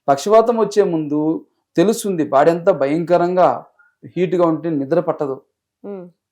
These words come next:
Speaker 1: ఆ వేడి తగ్గించేయాలి.
Speaker 2: Hmm.
Speaker 1: కళ్ళు మంటలు, ఆ, లోయర్ అబ్డమన్ అంటే పెల్విస్లో పెయిన్ వస్తుంది, పొత్తి కడుపులో,
Speaker 2: Hmm.
Speaker 1: ఇవన్నీ తెలుస్తాయి. మోషన్ రాదమ్మా, ఎవరికైతే వేడి ఎక్కువ ఉంటుందో మోషన్ రాదు.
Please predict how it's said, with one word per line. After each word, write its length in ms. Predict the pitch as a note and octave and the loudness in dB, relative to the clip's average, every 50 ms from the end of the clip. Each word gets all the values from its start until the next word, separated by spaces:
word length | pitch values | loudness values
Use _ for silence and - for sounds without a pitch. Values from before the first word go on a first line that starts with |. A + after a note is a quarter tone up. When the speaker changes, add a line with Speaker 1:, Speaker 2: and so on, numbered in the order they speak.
| _ _ _ - | _ _ _ 4
Speaker 1:
ఆ 80 | - D#3+ | 4 4
వేడి 640 | E3 D#3 F3 F#3 F#3 F#3+ F3+ D#3+ C3+ C3+ - - - | 6 6 4 4 4 4 2 0 0 -2 -6 -4 -2
తగ్గించేయాలి. 580 | D#3+ D3+ - C#3 C3 - - A#2 - - _ _ _ _ _ _ _ _ _ _ - G#3 | -2 0 0 -2 -8 -8 -14 -20 -20 -20 _ _ _ _ _ _ _ _ _ _ -16 -14
Speaker 2:
Hmm. 200 | G#3 G3 F3+ F3 E3+ - | -12 -12 -14 -14 _ -4
Speaker 1:
కళ్ళు 160 | C#3 C#3 C3+ | -2 -2 -2
మంటలు, 540 | C3 C3+ B2+ B2+ B2+ B2+ B2+ B2+ B2+ B2 - _ _ _ _ _ _ _ _ _ - | -2 -6 -8 -10 -12 -14 -14 -14 -14 -16 -16 _ _ _ _ _ _ _ _ _ -8
ఆ, 380 | C3+ C3 C3+ C3+ C3 B2+ B2+ B2+ C3 | -6 -4 -2 -2 -2 -2 -4 -2 0
లోయర్ 260 | C#3+ D3+ D3+ D3 C#3 | 4 4 4 4 4
అబ్డమన్ 360 | C3 B2+ B2 C3 B2+ B2+ C3 | 0 -4 -6 -10 -10 -10 -12
అంటే 400 | B2+ B2+ B2+ C#3 C3 B2 B2+ - _ _ _ _ _ _ _ _ - | -14 -12 -8 -8 -8 -8 -10 -14 _ _ _ _ _ _ _ _ 0
పెల్విస్లో 480 | D#3 D#3 D3+ C#3+ C#3 C#3 - - B2+ | 0 0 2 0 -2 -4 -4 -8 -8
పెయిన్ 280 | A#2+ - - D#3 D#3 D3+ | -8 -2 0 2 2 0
వస్తుంది, 320 | B2+ - - - - - _ _ - | -2 -8 -12 -20 -20 -20 _ _ -8
పొత్తి 180 | D#3 D3+ - | -8 -8 -8
కడుపులో, 340 | - B2 - _ _ _ _ _ _ _ _ _ _ - G#3+ | -16 -20 -20 _ _ _ _ _ _ _ _ _ _ -14 -12
Speaker 2:
Hmm. 240 | G#3+ G#3 G3 F3+ E3+ | -12 -12 -12 -10 -8
Speaker 1:
ఇవన్నీ 300 | C3+ B2+ B2 B2+ C3 C3+ | -8 -8 -8 -8 -10 -12
తెలుస్తాయి. 420 | C3 C3+ C3 - - - - C3+ | -14 -16 -18 -18 -18 -18 -18 -12
మోషన్ 400 | C3 C#3 E3 F#3+ G#3+ G#3+ D4+ - | -6 -2 0 0 0 -2 -4 -8
రాదమ్మా, 720 | - - - _ _ _ _ _ _ _ _ _ _ - - - | -10 -16 -20 _ _ _ _ _ _ _ _ _ _ -18 -8 -6
ఎవరికైతే 560 | - E3+ E3 F#3+ G3 - F#3 F3+ F3 F#3 G3+ | -4 0 2 2 2 2 2 -2 0 0 0
వేడి 240 | D#3+ D#3+ E3+ F3 F#3 | 0 2 0 0 0
ఎక్కువ 220 | F3+ - D3 D3 | -2 -2 -6 -8
ఉంటుందో 220 | D3+ D3+ D3+ G3+ | -8 -8 -12 -14
మోషన్ 320 | G#3+ F#3+ E3 D#3 - - - - | -12 -12 -12 -12 -12 -14 -18 -18
రాదు. 200 | - - _ | -20 -20 _